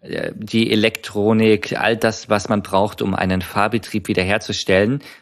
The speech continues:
Und man musste die übrigen Züge aufwendig hin und her fahren, damit sie dann wieder zum Betriebsstart wieder an der richtigen Stelle sind, weil man hat ja nur diese eine Strecke, also man kann keine Umleitung fahren oder da ausweichen. Das heißt, es war auch vom Betrieblichen her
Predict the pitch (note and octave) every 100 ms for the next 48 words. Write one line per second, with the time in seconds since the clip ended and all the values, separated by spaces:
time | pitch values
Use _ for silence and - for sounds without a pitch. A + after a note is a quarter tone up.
0 | _ _ _ - B2+ E3 - B2 A#2 B2
1 | - G#2+ - D#3 - A2+ G2+ - B2 A2
2 | B2+ - B2 - A2+ A2 - A#2 G#2+ -
3 | A#2 D#3 - A2 C#3+ - _ _ _ _
4 | A2 G#2+ G2+ A2+ B2 A#2+ - A2+ G2 -
5 | B2 - C3 A2+ A2+ A2+ G#2 G2+ - -
6 | G2+ G2 - G#2+ E2+ - E2+ F2+ F#2 F2
7 | A#2 - G#2+ F#2+ F#2 G#2+ G2 G2 - F#2
8 | F#2 F2+ - G2+ - G2 - F#2+ - G2+
9 | G2 F#2 A2+ C3 G#2 G2+ G2 - F#2+ G2+
10 | G2+ - F#2+ F2+ E2+ A2 A#2 - F2+ F#2+
11 | A#2+ C3 - - - _ - - G#2+ A2
12 | - - G2+ - - _ _ _ - G2+
13 | F#2+ - C3 D3+ C#3+ C3 A#2 A#2+ B2